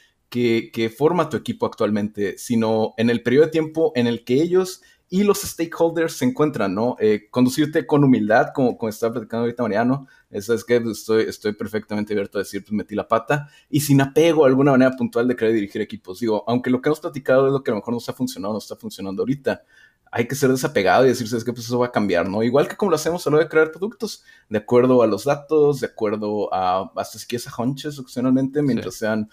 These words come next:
Speaker 1: relativamente educados y, y basados en, en buscar el bien del equipo, el, el bienestar técnico, personal, humano, etcétera, eh, pues también se vale, ¿no? Este, por eso me gusta tener este tipo de plática, güey,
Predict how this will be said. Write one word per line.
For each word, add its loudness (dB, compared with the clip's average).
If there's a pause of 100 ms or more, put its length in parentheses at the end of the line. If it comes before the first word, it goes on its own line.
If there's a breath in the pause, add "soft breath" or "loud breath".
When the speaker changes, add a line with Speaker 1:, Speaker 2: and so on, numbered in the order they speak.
(220 loud breath)
Speaker 1:
relativamente 0
educados -2
y, -12
y -8
basados -4
en, -4
en -6
buscar -2
el 0
bien -2
del -4
equipo, -6
el, -2
el -8
bienestar -2 (340 soft breath)
técnico, -2
personal, -2
humano, -2
etcétera, -4 (300 loud breath)
eh, 4
pues -2
también 4
se 2
vale, 4
¿no? -2
Este, 2 (520)
por 6
eso 4
me 6
gusta 2
tener 4
este -4
tipo 2
de 0
plática, 0
güey, -2